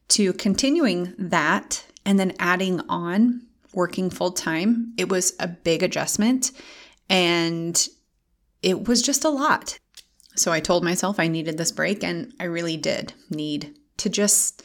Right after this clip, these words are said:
be, to not, I'm not gonna say not do anything, but just not do as much.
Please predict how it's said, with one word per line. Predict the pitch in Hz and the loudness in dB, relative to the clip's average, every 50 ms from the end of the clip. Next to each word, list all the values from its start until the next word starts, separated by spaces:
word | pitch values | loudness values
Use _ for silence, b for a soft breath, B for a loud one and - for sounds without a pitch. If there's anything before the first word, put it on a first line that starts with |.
| B B B - 185 | B B B -12 -8
be, | 151 175 170 - - - - - _ - | -6 -6 -6 -6 -8 -12 -14 -12 _ -6
to | - 175 | -4 -4
not, | 170 170 170 170 170 175 - - - | -4 -2 -2 -2 -2 -2 -4 -8 -16
I'm | - - - - - - - - - - - _ _ _ _ - | -20 -20 -20 -20 -20 -20 -20 -20 -20 -20 -20 _ _ _ _ -6
not | 190 196 | -2 0
gonna | 208 180 | 0 0
say | - 175 160 | 0 0 -2
not | 160 151 - 156 | 0 -2 -2 -2
do | - 131 | -2 -2
anything, | 139 165 190 202 196 220 214 214 214 220 - - - - | 0 2 2 2 4 4 4 2 2 0 -2 -8 -12 -2
but | 175 196 190 190 | 0 0 0 2
just | - 185 175 - | 0 -2 0 0
not | 175 165 156 - 156 | 0 0 0 -2 -4
do | 156 165 156 | -6 -6 -4
as | 151 147 147 - | -6 -6 -6 -6
much. | 147 139 - - - - - - | -6 -6 -6 -6 -6 -6 -8 -8